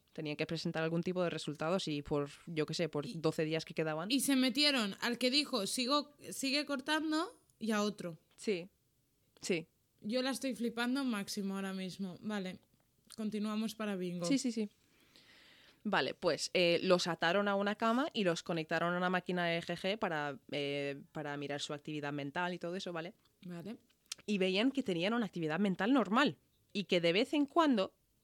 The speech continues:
Speaker 1: muy de vez en cuando, la actividad mental mostraba una línea recta, lo que se considera muerte cerebral.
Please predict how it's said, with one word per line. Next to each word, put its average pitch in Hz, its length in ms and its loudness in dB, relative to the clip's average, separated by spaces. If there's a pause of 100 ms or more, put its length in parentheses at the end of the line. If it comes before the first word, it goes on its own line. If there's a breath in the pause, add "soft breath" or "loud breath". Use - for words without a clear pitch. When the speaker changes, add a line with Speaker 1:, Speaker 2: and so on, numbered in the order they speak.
(140)
Speaker 1:
muy 220 160 2
de 240 100 2
vez 247 160 2
en 233 100 2
cuando, 220 420 4
la - 100 -2
actividad 180 380 0
mental 208 320 0
mostraba 185 340 0
una 196 160 -2
línea 185 300 -2
recta, - 360 -6 (420 loud breath)
lo 170 120 6
que 160 100 2
se - 120 -4
considera 160 360 0
muerte 165 320 2
cerebral. 151 400 -2